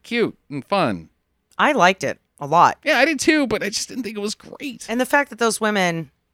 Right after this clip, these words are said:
Speaker 2: you know, after this initial struggle, after they got the first man into space,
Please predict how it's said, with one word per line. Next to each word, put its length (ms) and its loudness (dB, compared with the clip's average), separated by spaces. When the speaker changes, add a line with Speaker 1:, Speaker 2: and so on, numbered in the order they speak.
Speaker 2:
you 120 -16
know, 80 -4
after 320 -2
this 180 -6
initial 320 -6
struggle, 500 0
after 240 0
they 100 -6
got 260 2
the 80 -10
first 460 -6
man 260 -2
into 180 -8
space, 560 -2